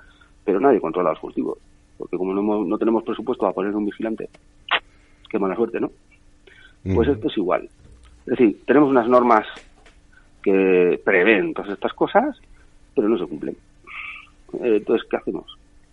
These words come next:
Speaker 1: Ese es el problema. Porque, claro, yo he denunciado y no se me ha hecho ni puñetero caso, ¿eh?
Speaker 2: Ujú.
Speaker 1: Nada. O sea, cero patatero. Es decir, la señora en cuestión o el señor en cuestión siguieron con su fraude hasta el día de juicio final.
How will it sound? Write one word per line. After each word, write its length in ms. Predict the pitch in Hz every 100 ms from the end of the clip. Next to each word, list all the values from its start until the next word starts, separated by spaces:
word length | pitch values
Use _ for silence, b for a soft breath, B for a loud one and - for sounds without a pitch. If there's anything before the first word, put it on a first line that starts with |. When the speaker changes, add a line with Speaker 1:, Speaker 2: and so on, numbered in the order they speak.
| _ _ _ -
Speaker 1:
Ese 140 | 113
es 60 | 95
el 60 |
problema. 420 | 85 101 131 - - _
Porque, 220 | 92 87
claro, 180 | 98 120
yo 240 | 95 101 104
he 80 |
denunciado 680 | 104 104 107 120 123 - - -
y 60 | 107 95
no 120 | 104
se 100 | 98
me 100 | 85
ha 20 |
hecho 120 | 76
ni 100 | 78
puñetero 440 | 71 76 73 78 78
caso, 340 | 135 - 101
¿eh? 100 | 165 - -
Speaker 2:
Ujú. 320 | 90 78 107 - -
Speaker 1:
Nada. 340 | 196 85 - - _ _ -
O 20 |
sea, 180 | 90 80 -
cero 220 | 98 85
patatero. 440 | - 76 76 73 - _ _ _ -
Es 80 | 90
decir, 240 | 90 78
la 480 | 80 80 85 82 80 -
señora 360 | 85 92 95 92
en 100 | 85
cuestión 540 | 87 - 135 160 170 B B -
o 80 | 92
el 100 | -
señor 200 | 90 92
en 80 | 101
cuestión 500 | 104 - 147 180 180 b b _
siguieron 280 | - 104 95
con 100 | 98
su 120 | 98
fraude 400 | 117 127 139 151
hasta 260 | 110 98
el 340 | 90 90 92 92
día 160 | 107
de 80 | 95
juicio 260 | - 98 -
final. 260 | - -